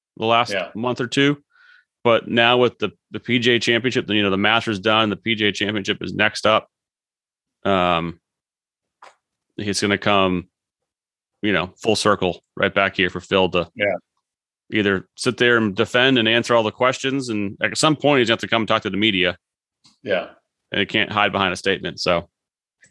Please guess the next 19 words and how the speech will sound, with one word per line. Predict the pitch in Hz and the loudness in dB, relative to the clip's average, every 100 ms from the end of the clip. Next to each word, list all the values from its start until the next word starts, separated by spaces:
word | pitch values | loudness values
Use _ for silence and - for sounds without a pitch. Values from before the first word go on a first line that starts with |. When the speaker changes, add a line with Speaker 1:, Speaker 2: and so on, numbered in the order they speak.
| _ _ _ - | _ _ _ -4
Speaker 1:
I | 95 | -2
don't | 90 | 0
know. | 87 - | -4 -4
It'll | 110 101 | 0 2
be | 104 | 4
interesting | 98 92 87 - - | 2 0 -4 -8 -10
with | 110 | -4
him. | 92 90 _ _ _ _ _ _ | -2 -4 _ _ _ _ _ _
Speaker 2:
We | 147 117 120 | -6 -2 -2
shall | - 131 120 | 0 -2 -4
see. | - 165 147 - _ _ | -2 -2 -2 -6 _ _
Speaker 1:
So, | - 98 90 - _ - - _ - | -2 0 0 -8 _ -20 -20 _ 0
all | 165 | 2
right, | 147 - | 4 2
let's | 151 - | 0 0
get | 190 180 | -2 2
to | 156 | 2
our | 147 | 2
picks. | - 120 95 - - | 2 0 0 -6 -10